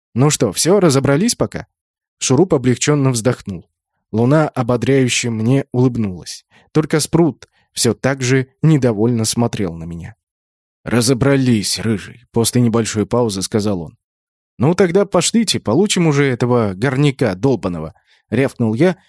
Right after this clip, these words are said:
и, повернувшись, бодро зашагал по аллее мастеров мимо других мастерских. «Э, тукарь, я к ювелиру, можно загляну-то?» спросил Шуруп, тоскливым взглядом уставившись на один из домов. «А то когда ещё тут будем?»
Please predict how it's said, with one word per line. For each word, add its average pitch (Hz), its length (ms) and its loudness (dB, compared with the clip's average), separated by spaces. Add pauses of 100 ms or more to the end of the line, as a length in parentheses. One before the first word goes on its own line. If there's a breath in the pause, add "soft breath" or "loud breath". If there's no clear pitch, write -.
(140 soft breath)
и, 185 100 4
повернувшись, 131 720 0
бодро 151 320 2
зашагал 131 500 0
по 117 160 0
аллее 123 280 2
мастеров 107 520 -2 (240 soft breath)
мимо 139 240 2
других 120 420 0
мастерских. - 680 -4 (400)
«Э, 202 180 4
тукарь, - 420 -2
я 185 280 2
к - 80 -4
ювелиру, 247 480 4
можно 220 340 2
загляну-то?» 180 640 0 (760)
спросил 127 480 -2
Шуруп, 139 380 -4
тоскливым 120 520 0
взглядом 139 440 0
уставившись 123 680 -2
на 113 80 2
один 117 240 0
из 107 100 -2
домов. 113 380 -4 (320)
«А 117 100 -2
то 185 300 2
когда 190 340 2
ещё 165 260 2
тут 139 180 0
будем?» 113 360 -4